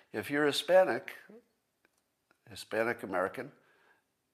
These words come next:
you're not in consideration to be a senator. If you're, uh, Asian American, you are not considered to be a senator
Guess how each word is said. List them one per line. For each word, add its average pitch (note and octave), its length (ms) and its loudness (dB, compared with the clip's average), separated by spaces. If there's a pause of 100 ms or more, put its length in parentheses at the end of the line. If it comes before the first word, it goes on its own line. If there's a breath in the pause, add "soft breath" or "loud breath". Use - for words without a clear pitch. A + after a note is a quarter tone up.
(180)
you're C3+ 240 -8
not C#3+ 300 4
in - 120 -6
consideration C#3 760 -6
to G#2 80 -16
be G#2 100 -8
a G#2 60 -6
senator. B2 480 -12 (1600 loud breath)
If C#3+ 280 0
you're, C#3 560 8 (1300)
uh, G#2+ 360 8 (100)
Asian C#3 360 0
American, C#3+ 460 -2 (1800)
you G#2+ 340 -8
are B2+ 80 2
not A#2 460 4
considered D3 640 -8 (1400)
to G#2+ 120 -10
be G#2 180 -6
a G#2 80 -4
senator B2+ 560 -8